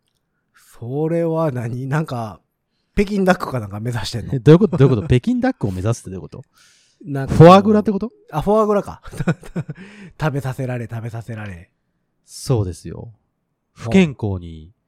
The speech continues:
Speaker 2: 不健康に太らされるやつ。
Speaker 1: なるほど。え、十二回って何？十二回払い？
Speaker 2: 違いますよ。先週、告知したでしょ？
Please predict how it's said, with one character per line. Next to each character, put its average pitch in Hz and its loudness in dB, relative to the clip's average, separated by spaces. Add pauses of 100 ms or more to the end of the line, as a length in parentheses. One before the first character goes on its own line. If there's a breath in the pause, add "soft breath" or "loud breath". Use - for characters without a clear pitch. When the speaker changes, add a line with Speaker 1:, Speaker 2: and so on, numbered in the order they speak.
(380)
Speaker 2:
不 - -10
健 180 0
康 110 -4
に 85 -20 (220)
太 - -2
ら 117 -2
さ 110 -6
れ 95 -8
る 82 -10
や 76 -14
つ。 - -20 (560)
Speaker 1:
な 117 -6
る 95 -10
ほ 90 -14
ど。 80 -18 (320)
え、 180 0
十 196 -4
二 226 -2
回 120 -6
っ - -16
て 90 -18
何？ 87 -16 (300)
十 156 -4
二 156 -4
回 139 -4
払 117 -8
い？ 185 -16 (1000)
Speaker 2:
違 98 -10
い 113 -6
ま 247 -6
す - -4
よ。 85 -2
先 208 -2
週、 87 -2 (760)
告 147 0
知 - -2
し - -12
た 302 0
で 240 2
し - -6
ょ？ 147 -2